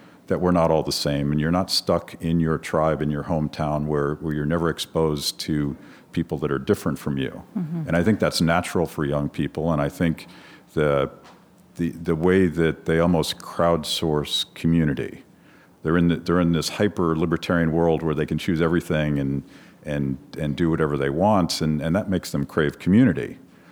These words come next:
Speaker 1: But those communities aren't necessarily the people that live across the street.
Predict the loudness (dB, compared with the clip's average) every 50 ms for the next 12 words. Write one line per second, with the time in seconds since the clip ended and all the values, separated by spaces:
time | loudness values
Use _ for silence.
0 | -20 -20 -10 -6 -4 0 2 2 2 0 2 6 6 8 8 8 6 4 4 4
1 | 4 2 2 0 -2 -4 -8 -14 -6 -2 0 2 2 2 2 2 2 2 2 0
2 | 0 0 0 2 2 2 2 2 0 -2 -2 -2 -2 -2 0 -2 -4 -2 -2 -4
3 | -4 -4 -4 -2 -2 -2 0 -2 -6 -8 -8 -4 0 2 2 2 2 0 -4 -8